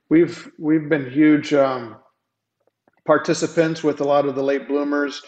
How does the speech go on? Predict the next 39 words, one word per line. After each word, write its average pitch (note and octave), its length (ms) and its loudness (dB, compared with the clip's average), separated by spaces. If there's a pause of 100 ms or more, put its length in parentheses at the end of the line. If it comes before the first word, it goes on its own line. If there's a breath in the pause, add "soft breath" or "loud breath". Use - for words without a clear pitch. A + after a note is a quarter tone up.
(300 loud breath)
just E3 160 -6
because F#3+ 280 0
not F#3+ 180 4
everybody G#3+ 420 -2
peaks, - 520 -8
you D3 120 -6
know, D#3+ 120 -4
not D#3 220 2
everybody G3+ 380 -2
peaks - 380 -6
<laughs> F#3+ 60 2
on D#3 160 -2
July C#3+ 280 0
second. D#3+ 440 -4 (480)
Um, C3+ 420 -2
so D3 300 0
to, C3 540 -6 (600)
you C#3+ 180 -12
know, C#3 60 -12
all E3+ 140 2
of E3 60 0
a - 20 -10
sudden E3+ 420 -2
think D#3+ 320 -4
that, C#3 380 2 (100)
you D3 80 -8
know, C3 320 -12 (200)
that B2+ 400 -8 (100)
the, D3+ 120 -8
the C#3+ 140 -10
players D#3 480 0
who D3+ 120 2
weren't, D3 340 -4 (320)
you C#3+ 100 -10
know, B2+ 260 -14 (380)
who, C#3 340 -4 (380)
you C3 120 -12
know, B2 100 -10
weren't D3+ 340 4